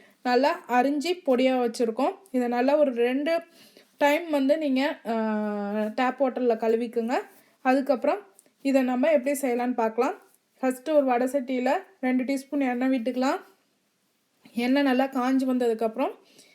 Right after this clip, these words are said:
இதுல நம்ம வச்சிருக்க கடுகு, உளுத்தம்பருப்பு, சீரகத்தை போட்டுக்கலாம். இது நல்லா பொரிஞ்சு வந்ததுக்கப்புறம் இதுல நம்ம வரமிளகா,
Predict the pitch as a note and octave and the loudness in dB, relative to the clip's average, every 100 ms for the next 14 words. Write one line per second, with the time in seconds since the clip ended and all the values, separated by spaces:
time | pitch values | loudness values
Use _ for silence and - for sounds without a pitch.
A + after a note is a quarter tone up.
0 | _ _ C#4+ C4+ C4 B3 B3+ F4+ - _ | _ _ -2 2 2 2 2 0 -4 _
1 | _ _ - B3+ D4+ D4 C#4+ D#4+ - B3+ | _ _ -4 -2 0 2 2 0 0 4
2 | C#4+ D4 D#4 C#4 C#4 D4+ C#4+ C4 - C#4+ | 4 2 -2 -2 -2 0 0 0 2 2
3 | E4 - - - C#4 C4+ B3 A3+ A3 G#3+ | 2 -2 -8 0 2 2 0 -2 -2 -2
4 | G#3+ A3+ F4 - _ _ A#3+ B3 A#3 A3+ | 0 0 0 -6 _ _ -6 -4 -2 0
5 | A#3+ B3+ C4 C4 C4 C4+ A#3+ A#3 A3 A3+ | 0 2 2 2 2 0 0 0 0 -2
6 | A3 D#4 G#4+ _ _ _ _ B3+ A#3+ A#3+ | -2 -4 -4 _ _ _ _ -2 0 0
7 | A#3 C#4 G4 - _ A#3 A#3+ C#4 D4 C#4+ | 0 0 -2 -10 _ -2 0 2 2 2
8 | B3+ D4 | 2 0